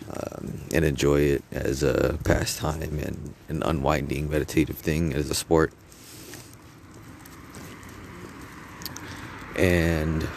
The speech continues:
then after that, take another chill break and take some time to work on, first of all, building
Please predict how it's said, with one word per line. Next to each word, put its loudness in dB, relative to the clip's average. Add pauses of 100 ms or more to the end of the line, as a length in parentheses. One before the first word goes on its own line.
(160)
then 4 (2250)
after 6
that, 6 (880)
take 2
another 6
chill 4
break 4 (580)
and 0 (840)
take 6
some 2
time 2
to 0
work 2
on, -2 (1300)
first 6
of 2
all, 2 (680)
building 4